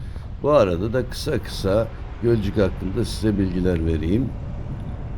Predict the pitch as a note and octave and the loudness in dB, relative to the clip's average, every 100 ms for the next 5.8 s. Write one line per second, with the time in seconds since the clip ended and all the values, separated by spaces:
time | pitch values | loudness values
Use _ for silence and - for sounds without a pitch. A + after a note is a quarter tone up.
0 | - - - A#2 B2 E3+ C3 A2 F#2+ E2+ | -6 -6 0 2 6 6 6 4 4 4
1 | F#2+ G2+ A#2 A#2+ A2 F#2+ F#2+ - A2+ F#2 | 6 6 6 4 2 2 0 2 2 2
2 | A#2 G2 - - - - - - - E3 | 0 -2 -4 -4 -4 -4 -4 -4 -2 0
3 | E3 A#2+ G2+ - - B2+ A2 F#2+ G#2 B2 | 2 4 2 2 2 2 2 4 4 4
4 | B2+ F#2 A#2 C#3 - - G2 F2+ F2 F2 | 2 4 4 2 0 -2 0 2 4 4
5 | E2 E2 D#2+ D#2 - D2+ D#2+ B2 | 4 2 2 0 -2 -2 0 0